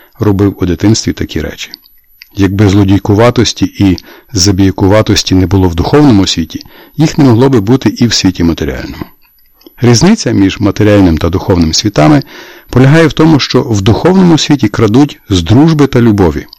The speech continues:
а в матеріальному світі крадуть і б'ються через ворожість та заздрість. Отже, ми повинні зрозуміти, що це все існує в духовному світі, але там його ніщо не забруднює, тоді як у матеріальному світі всяка діяльність спричиняє численні нещастя.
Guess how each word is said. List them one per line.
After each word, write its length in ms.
а 100
в 120
матеріальному 540
світі 280
крадуть 420
і 40
б'ються 480
через 320
ворожість 640
та 140
заздрість. 560
Отже, 240
ми 100
повинні 260
зрозуміти, 540
що 200
це 200
все 300
існує 400
в 60
духовному 480
світі, 380
але 280
там 380
його 220
ніщо 280
не 120
забруднює, 560
тоді 220
як 200
у 20
матеріальному 540
світі 400
всяка 360
діяльність 680
спричиняє 600
численні 460
нещастя. 580